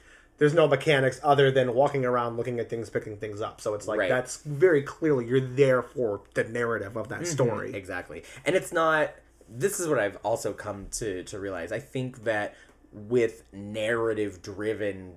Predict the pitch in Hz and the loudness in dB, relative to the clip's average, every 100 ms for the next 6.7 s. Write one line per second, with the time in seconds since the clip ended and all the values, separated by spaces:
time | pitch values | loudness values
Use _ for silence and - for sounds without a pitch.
0 | - 87 85 87 107 160 190 - - _ | -16 -14 -10 -8 -6 -6 -8 -12 -16 _
1 | _ 117 123 127 131 127 120 123 123 110 | _ -4 0 2 2 2 0 2 2 0
2 | 117 117 - 101 110 107 107 104 123 110 | -2 -4 -4 -8 -6 -6 -8 -8 -6 -4
3 | 95 85 82 - - _ _ _ _ _ | -4 -8 -12 -20 -20 _ _ _ _ _
4 | - 120 113 104 107 95 107 - - - | -8 -4 -2 -4 -8 -4 -4 -4 -14 -10
5 | - 143 143 131 - 107 101 95 90 95 | -4 -2 -2 -2 -2 -2 -2 -6 -10 -12
6 | - 101 95 95 95 92 | -14 -10 -8 -8 -8 -12